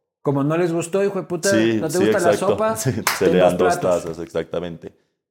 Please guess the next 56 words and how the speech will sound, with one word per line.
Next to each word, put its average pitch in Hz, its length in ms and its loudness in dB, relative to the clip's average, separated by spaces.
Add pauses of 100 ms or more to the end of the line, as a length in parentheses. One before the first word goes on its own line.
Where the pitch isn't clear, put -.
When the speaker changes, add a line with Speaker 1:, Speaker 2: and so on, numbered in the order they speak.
Speaker 2:
Porque 95 220 -2
es 92 100 -2
como, 101 320 0
o 85 120 -2
sea, 95 140 -2
nosotros 95 240 -2
sabemos 107 300 0
que 107 100 -4
no 101 160 -4
estamos 98 300 0
haciendo 95 280 -2
nada 95 560 -2
malo 104 480 0
realmente, 107 560 0
no. 80 280 -8 (580)
Speaker 1:
Ujú. 127 240 -8
Speaker 2:
Yo 98 180 2
sé 90 160 -2
que - 100 -4
es, 98 100 -4
o 92 100 -4
sea, 85 120 -2
es 80 120 -6
feo 95 240 2
si, 95 140 -4
si 87 140 -6
te 85 120 -8
muere 80 220 -2
a 78 80 -8
ti 90 120 -8 (280)
la, 82 180 -6
una 90 260 -6
hija 90 140 -4
o 92 40 -2
una 90 100 -2
hermana 90 260 -6
y - 20 -4
escuchas 85 360 -8
un 82 100 -12
chiste 92 380 -6
al 92 80 -2
respecto, 90 480 -6
es 90 80 -16
como, 80 360 -10
"Ush, 82 260 -16 (680)
qué 80 140 2
rabia", 101 440 4
claro, 113 360 0
pero 113 320 2
Speaker 1:
Claro. 123 280 -8 (1000)
Speaker 2:
pero, 90 400 0
pero 87 200 -6
no 82 100 -6
es 82 80 -6
nuestra 113 260 -6
culpa. 302 340 -6